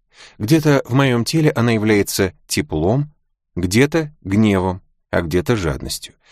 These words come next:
Эту чистую энергию можно увидеть как чёрную дыру. Чистая означает, что она не разложена по коробочкам с ярлыками. Тело освобождается от причинно-следственной связи, то есть энергия течёт.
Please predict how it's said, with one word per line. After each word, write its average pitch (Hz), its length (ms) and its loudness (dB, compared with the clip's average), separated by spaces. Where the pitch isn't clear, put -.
Эту 143 420 2
чистую 135 520 2
энергию 135 420 2
можно 123 340 0
увидеть 120 420 -2
как - 220 -2
чёрную 123 440 0
дыру. 135 340 0
Чистая 151 480 -2
означает, 117 540 0
что 113 200 0
она 107 300 2
не 113 180 2
разложена 107 600 2
по - 100 -8
коробочкам 98 540 0
с - 100 -2
ярлыками. 110 720 -2
Тело 107 460 0
освобождается 98 920 0
от - 240 -4
причинно-следственной 104 1120 -2
связи, 131 520 0
то 87 100 -2
есть 78 320 -2
энергия 85 560 0
течёт. - 520 -8